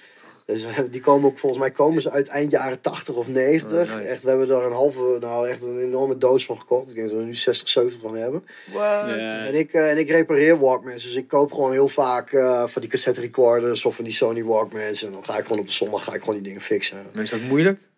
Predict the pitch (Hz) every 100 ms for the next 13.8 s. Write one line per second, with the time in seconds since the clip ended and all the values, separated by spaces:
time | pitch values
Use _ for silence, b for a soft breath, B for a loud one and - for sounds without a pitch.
0 | _ 196 175 156 - - - _ _ b
1 | b b b - 107 - 107 113 117 110
2 | 98 104 - 117 - 113 104 113 117 101
3 | 98 _ - - - 104 104 - - -
4 | 98 - 80 80 80 85 85 101 104 107
5 | 104 117 104 101 104 92 87 _ _ _
6 | _ _ _ _ _ _ _ _ - -
7 | 104 98 101 104 101 - 107 101 104 107
8 | 101 101 107 107 104 - 110 120 107 104
9 | 117 113 117 117 113 127 120 120 123 123
10 | 120 B B B B B 139 120 120 120
11 | 123 127 127 131 127 131 135 143 127 123
12 | 127 127 127 117 120 123 117 123 120 131
13 | 127 117 127 123 120 139 -